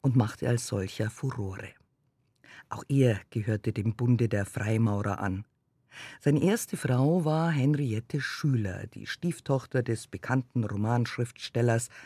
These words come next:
Freiherr von Biedenfeld, welche auch als Sängerin im Genre der Sonntag exzellierte. Aus dieser Ehe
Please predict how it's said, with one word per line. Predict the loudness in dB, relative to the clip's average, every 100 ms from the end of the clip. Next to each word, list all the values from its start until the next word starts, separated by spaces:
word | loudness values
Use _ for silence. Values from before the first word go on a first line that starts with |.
| -20
Freiherr | -8 -4 -2 0 -2 -2
von | 0 0
Biedenfeld, | 2 4 4 4 6 4 2 -6 -20 -20 -20 _
welche | 0 0 -2 -6
auch | -2 -2 -2
als | -4 -4 -4 -4
Sängerin | 2 4 4 4 4 2 -14 2
im | 8 10 10
Genre | 8 6 6 4 4
der | 4 4 4
Sonntag | 2 -2 -2 -2 -4 -4 -14
exzellierte. | -10 -8 -2 0 2 2 -4 -8 -10 -10 _ _ _ _ _ _ _ 2
Aus | 2 4
dieser | 2 2 2
Ehe | 4 4 4 4 2